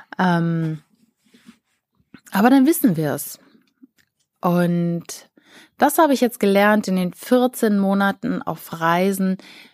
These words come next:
mich immer mehr zu erkennen mit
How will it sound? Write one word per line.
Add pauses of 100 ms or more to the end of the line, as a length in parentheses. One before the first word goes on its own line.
(160)
mich
immer
mehr
zu
erkennen (360)
mit